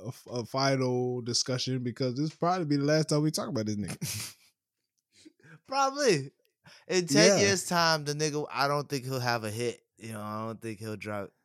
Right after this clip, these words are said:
Speaker 2: I don't
Speaker 1: I
Speaker 2: think
Speaker 1: think it, when he gets out, he'll be doing a lot of behind the scenes work. I'm
Speaker 2: He,
Speaker 1: very
Speaker 2: uh,
Speaker 1: sure.
Speaker 2: yeah, he, uh, he'll probably be, he's our age. He'll probably be about forty.
Speaker 1: <sighs> Yeah.
Speaker 2: Yeah, he
Speaker 1: Yeah.
Speaker 2: look a little boozy.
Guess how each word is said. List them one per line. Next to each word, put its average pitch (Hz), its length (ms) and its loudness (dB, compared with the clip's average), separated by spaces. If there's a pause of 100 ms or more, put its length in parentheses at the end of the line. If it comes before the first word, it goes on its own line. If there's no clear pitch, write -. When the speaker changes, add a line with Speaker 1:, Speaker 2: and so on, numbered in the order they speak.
Speaker 2:
I 110 120 -16
don't 107 120 -6
Speaker 1:
I 160 220 4
Speaker 2:
think 160 260 0
Speaker 1:
think - 20 0
it, 143 120 4 (160)
when 139 160 2
he 156 80 2
gets 156 240 2
out, 147 180 6
he'll 143 120 6
be 135 80 2
doing 135 180 0
a 127 40 0
lot 135 180 2
of 123 40 -4
behind 127 320 -2
the 120 40 -6
scenes 85 320 -6
work. - 240 -20 (220)
I'm 104 200 -6
Speaker 2:
He, 147 140 0
Speaker 1:
very 143 60 0
Speaker 2:
uh, 123 300 0
Speaker 1:
sure. 113 100 -8 (120)
Speaker 2:
yeah, 120 260 -10
he, 123 260 -6
uh, 110 180 -6 (160)
he'll 139 120 -6
probably 143 340 0
be, 127 320 -4
he's 160 180 -4
our 180 240 4
age. 190 420 -4 (540)
He'll 196 100 -18
probably 147 260 0
be - 20 -6
about 120 260 0
forty. 127 420 -2 (680)
Speaker 1:
<sighs> - 40 -18 (840)
Yeah. 95 380 -4 (720)
Speaker 2:
Yeah, 95 200 -2
he 143 60 2
Speaker 1:
Yeah. 151 40 0
Speaker 2:
look 175 140 0
a 175 40 0
little 175 240 -2
boozy. 165 480 -8